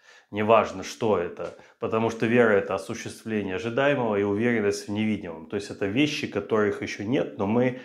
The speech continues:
делаем что-то, что как будто они есть, то есть верой. И поэтому вот из веры,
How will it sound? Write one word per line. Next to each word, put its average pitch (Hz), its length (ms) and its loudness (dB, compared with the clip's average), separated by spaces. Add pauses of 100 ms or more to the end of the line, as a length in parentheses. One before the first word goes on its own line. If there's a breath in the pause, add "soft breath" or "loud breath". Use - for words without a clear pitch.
(300 loud breath)
делаем 104 420 4
что-то, 151 540 0
что - 180 -10
как - 220 -8
будто 123 260 -2
они 107 240 0
есть, 98 400 -6
то - 60 -14
есть - 180 -14
верой. 98 460 0 (640 loud breath)
И 139 340 6
поэтому 151 600 6
вот 147 200 2 (280 loud breath)
из 123 300 -2
веры, 120 600 4